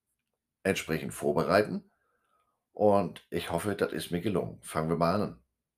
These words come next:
Highschool-Football also. Und ist ja noch früh am Tag. Ich guck mal auf die Flasche. Oh, zehn Uhr zweiundfünfzig. Äh, kann man schon wieder was essen?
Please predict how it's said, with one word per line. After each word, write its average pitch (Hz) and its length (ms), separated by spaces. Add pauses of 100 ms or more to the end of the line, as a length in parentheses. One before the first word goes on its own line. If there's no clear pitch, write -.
Highschool-Football 73 720
also. - 420 (1160)
Und 98 320 (720)
ist 87 100
ja 85 80
noch 82 140
früh 95 180
am 87 120
Tag. - 280
Ich - 240
guck - 180
mal 73 120
auf - 100
die - 80
Flasche. 92 480 (540)
Oh, 78 320
zehn 69 240
Uhr 60 80
zweiundfünfzig. - 840 (760)
Äh, 82 300 (480)
kann 92 120
man 90 80
schon 85 160
wieder 76 140
was - 140
essen? 98 420